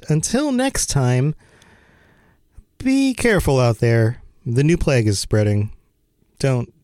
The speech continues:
don't go get it for yourself, and definitely don't give it to your grandma. She doesn't need it. All right, guys.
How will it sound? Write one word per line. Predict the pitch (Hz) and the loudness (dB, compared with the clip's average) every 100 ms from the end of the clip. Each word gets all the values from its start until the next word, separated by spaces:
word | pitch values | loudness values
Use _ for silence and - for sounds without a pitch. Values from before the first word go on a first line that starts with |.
| _ _ _ _ - | _ _ _ _ -4
don't | 190 160 | -2 0
go | 135 | 0
get | 110 107 | 0 0
it | 104 | -2
for | - | -2
yourself, | 107 - 127 131 - | -2 0 0 0 -2
and | 156 | -2
definitely | 220 214 139 | 0 0 2
don't | 117 101 | 2 0
give | 104 | -2
it | 92 | -4
to | 104 | -4
your | 92 | -4
grandma. | 92 90 92 92 - _ _ | -4 -4 -4 -4 -8 _ _
She | - - | -10 -4
doesn't | 160 95 92 | -2 0 -2
need | 101 | -2
it. | 107 - _ _ _ _ _ _ - | -4 -6 _ _ _ _ _ _ -6
All | 123 | -4
right, | 104 | -2
guys. | 101 98 | -2 -4